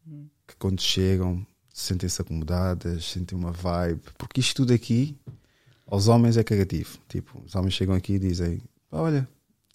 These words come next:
Speaker 1: Já,
Speaker 2: mesmo,
Speaker 1: bué fixe."
Speaker 2: mesmo cholas.
Speaker 1: <laughs>
Speaker 2: As mulheres já sentem, tipo, um calor interno, no sentido, "Epá, sinto-me tão confortável,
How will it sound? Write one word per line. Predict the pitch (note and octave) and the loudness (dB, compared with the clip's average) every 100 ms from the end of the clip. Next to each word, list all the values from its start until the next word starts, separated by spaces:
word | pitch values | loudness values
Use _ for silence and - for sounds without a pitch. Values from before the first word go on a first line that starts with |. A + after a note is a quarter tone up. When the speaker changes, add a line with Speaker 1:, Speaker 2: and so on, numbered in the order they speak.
| - | 2
Speaker 1:
Já, | F#3+ | 4
Speaker 2:
mesmo, | |
Speaker 1:
bué | F3 | 4
fixe." | E3 C#3+ | 2 2
Speaker 2:
mesmo | F3 F#3+ | 2 2
cholas. | - F#3 E3 C#3+ C#3 | 0 0 2 0 0
Speaker 1:
<laughs> | C4+ A#3+ B3+ - B3 - A#3+ - - | 2 2 0 0 0 4 2 2 -4
Speaker 2:
As | F#2 | 0
mulheres | F#2+ G2 | 2 4
já | F2+ | 2
sentem, | F2 - G2 E2+ E2+ | 0 0 0 0 -4
tipo, | E2 F2 - | -4 -8 -10
um | F2+ F2 | -14 -14
calor | - D2 D#2+ F#2+ E2 | -10 -8 -6 -4 -4
interno, | D#2+ - F2+ F2 D2+ C#2+ B1+ - - _ _ _ | -4 -2 -2 -2 -6 -12 -14 -16 -20 _ _ _
no | - | -20
sentido, | - F#2 E2+ G3 F#2 | -2 -2 0 0 0
"Epá, | F#2 - | 0 -2
sinto-me | - A2+ G2+ G2+ | -2 -2 -2 -2
tão | G2+ A#2 | 0 0
confortável, | - A2 - G#2 - G2 F2+ F#2 E2+ D#2+ G2+ | 0 -4 -4 -10 -2 0 2 2 0 -4 -6